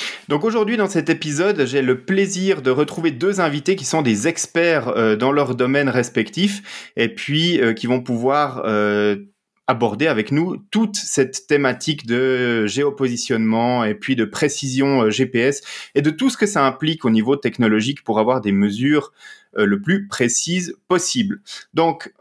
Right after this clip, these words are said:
euh, j'accueille aujourd'hui, euh, Gaetano Miletti, qui est professeur à l'université de Neuchâtel, dans l'institut de, de physique, spécialiste, euh, entre autres,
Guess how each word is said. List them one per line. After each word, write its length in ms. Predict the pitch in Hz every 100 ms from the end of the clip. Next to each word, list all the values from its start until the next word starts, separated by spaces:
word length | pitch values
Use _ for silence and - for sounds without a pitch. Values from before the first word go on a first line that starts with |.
| 151
euh, 540 | 139 139 135 135 135
j'accueille 560 | 135 156 202 208 196 180
aujourd'hui, 720 | 180 180 175 160 170 170 -
euh, 140 | 113 117
Gaetano 640 | 160 180 175 165 160 156 127
Miletti, 720 | 127 147 147 139 214 294 -
qui 100 | -
est 120 | 120
professeur 720 | 107 - 175 175 170 175 170 139
à 80 |
l'université 880 | 123 131 143 139 139 - 123 139 139
de 440 | 117 113 110 110 110
Neuchâtel, 800 | 120 131 131 117 131 175 196 101
dans 300 | 117 120 120
l'institut 500 | 120 127 - 123 151
de, 160 | 117 110
de 160 | 107
physique, 440 | 107 - 131 151 -
spécialiste, 920 | - 196 190 170 151 160 - - -
euh, 180 | 117 117
entre 300 | 160 - -
autres, 380 | 131 156 160 -